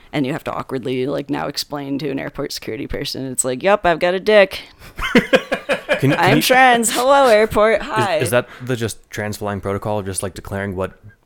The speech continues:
Speaker 2: presenting genitals you have so that they don't, aren't surprised on the scan? 'Cause that sounds like the easiest way around it.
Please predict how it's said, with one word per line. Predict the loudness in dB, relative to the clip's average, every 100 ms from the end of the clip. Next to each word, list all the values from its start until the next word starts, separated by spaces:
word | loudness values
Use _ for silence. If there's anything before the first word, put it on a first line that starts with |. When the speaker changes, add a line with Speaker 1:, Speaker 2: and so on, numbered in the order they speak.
| -10
Speaker 2:
presenting | -6 -6 -8
genitals | -10 -6 -4 -4
you | -4
have | -2 -4
so | -6
that | -6
they | -4 -4
don't, | -4 -8
aren't | -8 -10
surprised | -10 -10 -8 -8
on |
the | -10
scan? | -12 -12 -12 -12 -8
'Cause | -6
that | -2
sounds | -2 -4
like |
the | -8
easiest | -10 -10 -12
way | -12
around | -10 -12 -14
it. | -20